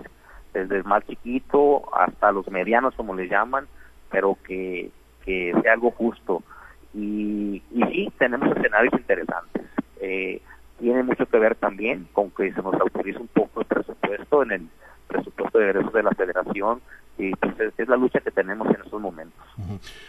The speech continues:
Speaker 2: Oye, Marte, una, una más antes de concluir. Políticamente, pues siempre han sido muy, muy inquietos y siempre han buscado tener,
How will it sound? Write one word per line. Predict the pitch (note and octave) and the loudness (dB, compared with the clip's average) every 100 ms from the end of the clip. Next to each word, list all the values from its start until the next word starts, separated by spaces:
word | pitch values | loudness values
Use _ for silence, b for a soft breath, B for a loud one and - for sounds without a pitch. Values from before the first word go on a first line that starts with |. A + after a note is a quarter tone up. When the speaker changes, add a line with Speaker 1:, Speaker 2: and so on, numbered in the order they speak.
| B B A2+ | B B -4
Speaker 2:
Oye, | A#2 | -2
Marte, | A#2 A2+ | -2 -2
una, | A#2+ A#2+ B2 A2+ | -2 -2 -4 -4
una | A2+ A#2 | -6 -4
más | A2 A2+ | -4 -6
antes | A#2 G#2+ G#2+ | -8 -8 -6
de | G#2+ | -4
concluir. | - F2+ F#2+ G#2+ B2 | -6 -8 -4 0 -2
Políticamente, | - A#2+ D#3+ E3 D#3 C#3+ D#3 - | 4 4 4 2 0 2 0 -2
pues | - A2+ | -4 -4
siempre | C3 C3 B2+ | -4 -2 -2
han | |
sido | G#2 G#2 | 2 2
muy, | G2+ F#2+ F#2+ | 2 -2 -4
muy | F#2 G#2+ | -4 -6
inquietos | G#2+ B2 B2 B2 B2 G2+ | -4 0 0 0 -6 -6
y | |
siempre | - G#2 G#2+ | -8 -6 -4
han | G#2 | -6
buscado | F#2+ - G#2 A2 | -6 -2 0 0
tener, | F#2+ F#2+ G2+ | 0 0 0